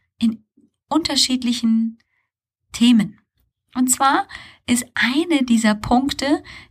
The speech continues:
die Frauen, die ein positives und gesundes Körpergefühl haben, dass sie ihren Körper schätzen für die Dinge, die er tun kann und nicht für die,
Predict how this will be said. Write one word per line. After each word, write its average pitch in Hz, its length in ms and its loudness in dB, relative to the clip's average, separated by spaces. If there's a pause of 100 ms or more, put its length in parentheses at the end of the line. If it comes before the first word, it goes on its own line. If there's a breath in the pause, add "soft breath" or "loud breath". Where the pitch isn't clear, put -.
die 226 100 2
Frauen, 247 460 0
die 247 80 6
ein 240 180 2
positives 285 800 -2
und 233 180 -4
gesundes 311 600 0
Körpergefühl 240 880 0 (160)
haben, 285 600 0 (1000 loud breath)
dass 233 240 2
sie 247 80 2
ihren 233 420 0
Körper 254 400 -2
schätzen 254 460 -2
für 226 160 -2
die 220 180 2
Dinge, 233 300 2
die 220 140 -2
er 208 200 -6
tun 277 480 -2
kann 208 320 -4
und 208 180 -4
nicht 254 520 2
für 302 100 -8
die, 254 240 -4